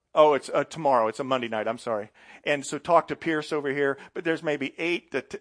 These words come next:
ten young adults in Rooted. And I'm like, "Man, we got a bunch more people in Rooted," which is our discipleship group, to be able to grow for ten weeks, right? My life group, we had a good life group this week. I could, I could tell you, and I'm like, "Wait a second, people are asking me how I'm doing.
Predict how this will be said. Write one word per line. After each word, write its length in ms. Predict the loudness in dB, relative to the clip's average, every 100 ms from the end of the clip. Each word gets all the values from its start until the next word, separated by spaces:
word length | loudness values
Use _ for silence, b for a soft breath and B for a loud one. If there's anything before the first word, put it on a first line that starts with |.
| -10
ten 240 | -6 -4
young 220 | -2 -4 -4
adults 420 | 0 2 2 0
in 120 | -8
Rooted. 220 | -6 -6
And 100 | -4
I'm 100 | -2
like, 200 | -2 -2
"Man, 240 | -4 -4 -2
we 60 |
got 200 | -2 -2
a 60 | -2
bunch 280 | -4 -6 -2
more 160 | -2
people 340 | -2 -8 -6 -6
in 80 | -4
Rooted," 300 | -4 -4 -4
which 180 | -6
is 140 | -6 -6
our 80 | -6
discipleship 720 | -6 -4 -4 -4 -10 -12 -6
group, 300 | -2 0 -2
to 40 |
be 200 | -8 -6
able 160 | -6 -8
to 60 | -10
grow 420 | -4 0 0 0
for 160 | -6
ten 260 | -10 -8 -6
weeks, 340 | -4 -4 -4
right? 280 | 0 0 0 -8 B B B B B B B
My 140 | -4 -2
life 380 | 0 2 0 2
group, 320 | 4 6 4
we 60 | -2
had 60 |
a 60 | -2
good 140 | 0
life 300 | 4 6 4
group 260 | 0 -6 -4
this 200 | -4 -2
week. 260 | -4 -2 -2
I 80 | -4
could, 160 | -4 -8 -4
I 60 |
could 160 | -2 0
tell 160 | 0 0
you, 100 | -4 B B
and 100 | -4
I'm 40 | -2
like, 160 | -4
"Wait 160 | -6 -6
a 40 |
second, 420 | -8 -10 -10 -12
people 200 | -12 -10 -8
are 40 |
asking 300 | -8 -8 -10
me 80 | -10
how 160 | -10
I'm 280 | -8 -10 -12
doing. 380 | -14 -16 -18